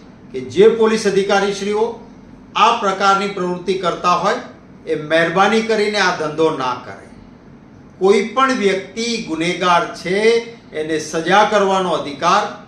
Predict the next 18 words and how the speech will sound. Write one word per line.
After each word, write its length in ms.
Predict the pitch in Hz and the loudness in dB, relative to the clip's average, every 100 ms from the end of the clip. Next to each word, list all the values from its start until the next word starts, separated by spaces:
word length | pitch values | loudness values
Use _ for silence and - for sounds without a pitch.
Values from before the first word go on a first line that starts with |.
| - - - - | -20 -20 -20 -10
એ 80 | 170 | -8
ન્યાયાલયને 800 | 147 147 160 165 156 139 127 107 104 | -4 0 2 4 2 0 -6 -10 -14
છે. 100 | - - - - - - - - - - - | -18 -20 -20 -20 -20 -20 -20 -20 -20 -20 -10
અને 180 | 160 165 151 | -6 -4 -2
ન્યાયાલય 560 | 156 185 214 240 254 254 - | 2 4 4 4 2 0 0
ગમે 300 | 196 214 254 | 0 2 2
તેવી 320 | 269 247 180 - | 0 -2 -4 -4
ફાંસી 340 | 180 185 247 220 | -4 -2 -2 -2
સુધીની 380 | 262 262 233 202 | -2 -2 -4 -2
સજા 240 | 185 170 | -2 -2
કરે, 320 | - 131 104 - - - - - - | -2 -6 -8 -14 -20 -20 -20 -20 -12
આ 100 | 143 | -2
આપણી 260 | 156 156 160 147 | 0 0 -4 -6
બંધારણ 500 | 139 151 175 208 190 | -2 2 2 2 -2
અને 120 | 165 | -4
કાયદાની 540 | - 143 147 147 131 | -4 -4 -2 -4 -6
જોગવાઈ 520 | 113 113 110 127 101 | -10 -10 -6 -6 -6
છે. 40 | - | -12